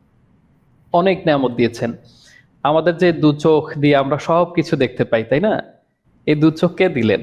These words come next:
আল্লাহ তাআলা দিয়েছেন। আমরা যে কথা বলি জিহ্বা দিয়ে, ঠোঁট দিয়ে, এগুলোকে ব্যবহার করে অনেক সুন্দর করে কথা বলি, এটা কে শিখিয়েছেন? আল্লাহ তাআলা শিখিয়েছেন। এরপরে আমরা যে দু পা দিয়ে সুন্দর করে হাঁটি,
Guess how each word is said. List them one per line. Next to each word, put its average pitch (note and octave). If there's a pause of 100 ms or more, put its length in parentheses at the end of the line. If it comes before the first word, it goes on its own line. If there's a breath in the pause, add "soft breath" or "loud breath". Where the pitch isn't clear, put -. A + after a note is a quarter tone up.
আল্লাহ D#3+
তাআলা B2+
দিয়েছেন। A2+ (760 soft breath)
আমরা D3
যে F#3
কথা -
বলি D3+
জিহ্বা C#3
দিয়ে, C#3
ঠোঁট D3
দিয়ে, C#3+
এগুলোকে C#3+
ব্যবহার C3+
করে C#3+
অনেক C#3+
সুন্দর D#3
করে D3
কথা C3
বলি, A#2+ (560)
এটা F3
কে F#3+
শিখিয়েছেন? B2+ (120)
আল্লাহ E3
তাআলা A#2+
শিখিয়েছেন। - (480)
এরপরে F3
আমরা D#3
যে D#3+ (160)
দু D#3+
পা D#3+
দিয়ে D3
সুন্দর D3
করে D3
হাঁটি, C#3